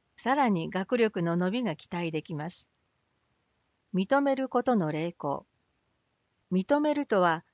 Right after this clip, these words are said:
賛成し、理解し、子供に自由を与えている状態を言いますが、一方で、生活態度に問題があるときには注意し、子供も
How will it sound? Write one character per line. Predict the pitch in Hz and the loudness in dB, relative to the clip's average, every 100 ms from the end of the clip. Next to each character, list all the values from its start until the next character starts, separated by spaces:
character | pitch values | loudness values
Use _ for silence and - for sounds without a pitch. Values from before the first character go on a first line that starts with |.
| _ _ _ | _ _ _
賛 | - 196 190 214 | -8 -2 0 0
成 | 214 196 | 0 -2
し、 | - 190 180 _ _ _ 190 | -4 -6 -6 _ _ _ -6
理 | 214 | -6
解 | 240 202 175 | -2 -4 -4
し、 | - 175 - _ _ _ _ - | -6 -8 -10 _ _ _ _ -4
子 | 190 | 2
供 | 233 262 254 | 2 2 2
に | 240 | 0
自 | 220 233 | 0 0
由 | 277 | 2
を | 294 202 | 4 4
与 | 190 240 240 | 4 2 0
え | |
て | 240 226 | 2 0
い | |
る | 220 | 0
状 | 208 226 | 0 0
態 | 240 226 220 | 2 0 2
を | 214 | 2
言 | 220 | 2
い | |
ま | 214 | 0
す | 214 180 | 0 -2
が、 | 170 170 _ _ _ _ - | -2 -4 _ _ _ _ -10
一 | 170 _ | -10 _
方 | 277 254 | 0 0
で、 | 180 156 - _ _ _ - | 0 -2 -6 _ _ _ -4
生 | 233 233 | 2 4
活 | 233 220 | 4 0
態 | 220 220 202 | 0 2 2
度 | |
に | 175 170 | 2 2
問 | 180 233 | 2 2
題 | 240 233 | 2 2
が | 233 | 0
あ | 233 | 0
る | 226 | -2
と | 185 | -4
き | 196 | -4
に | 190 165 | -4 -2
は | 151 - _ | -4 -6 _
注 | - 240 240 | -8 -2 0
意 | 175 | 0
し、 | 175 - 160 - _ | -4 -8 -10 -12 _
子 | - 202 | -6 -2
供 | 247 277 269 | 0 2 2
も | 247 247 | 2 0